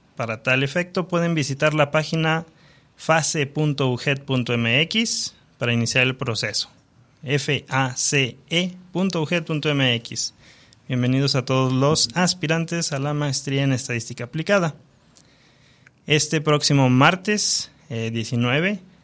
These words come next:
a las quince horas iniciamos el Círculo de Lectura S uno en nuestra facultad.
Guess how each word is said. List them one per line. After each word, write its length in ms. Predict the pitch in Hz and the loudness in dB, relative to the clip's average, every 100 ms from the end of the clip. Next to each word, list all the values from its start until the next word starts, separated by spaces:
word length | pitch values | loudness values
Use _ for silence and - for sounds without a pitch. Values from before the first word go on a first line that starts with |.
| _ - | _ -4
a 120 | 127 | 0
las 300 | 117 110 - | 0 -2 -2
quince 400 | 190 202 180 151 | 0 2 4 4
horas 360 | 151 160 165 | 4 4 2
iniciamos 600 | 135 120 113 135 147 139 | 2 2 2 2 4 2
el 160 | 127 117 | 0 0
Círculo 400 | 180 180 175 143 | 0 0 0 0
de 100 | 123 | 0
Lectura 540 | 117 117 139 139 214 - | -2 -2 2 2 0 -4
S 280 | 160 151 139 | -2 -2 0
uno 380 | 143 190 220 233 - - - | 0 2 0 0 -6 -20 -8
en 180 | 120 120 | -2 2
nuestra 360 | 156 180 135 | 2 0 -2
facultad. 600 | 120 170 156 117 151 185 | 0 0 0 0 4 2